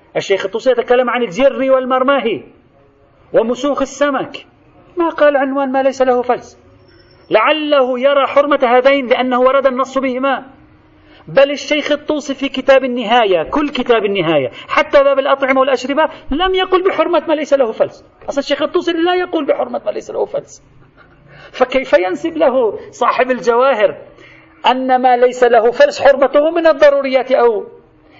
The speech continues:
صاحب الجواهر ماذا فعل؟ رأى أنه يعزر آكل الجر والمرماه، فاستنبط من آكل الجر والمرماه مطلق ما ليس له فلس، وهذا ليس بدليل،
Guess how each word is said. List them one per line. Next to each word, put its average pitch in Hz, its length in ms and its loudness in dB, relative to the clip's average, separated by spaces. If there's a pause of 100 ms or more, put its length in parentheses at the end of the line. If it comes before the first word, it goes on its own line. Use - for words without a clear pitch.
صاحب 302 340 -2
الجواهر 311 400 2
ماذا 302 300 2
فعل؟ 208 420 2 (240)
رأى 269 500 0
أنه 226 560 -2
يعزر 226 880 0
آكل 247 240 0
الجر 254 440 -2
والمرماه، 208 600 0 (240)
فاستنبط 294 720 0
من 226 220 -2
آكل 220 320 -2
الجر 196 340 0
والمرماه 196 640 2 (200)
مطلق 240 360 -2
ما 196 60 4
ليس 185 240 0
له 160 160 2
فلس، 147 300 -2
وهذا 117 320 -8
ليس 170 200 -4
بدليل، 254 560 -4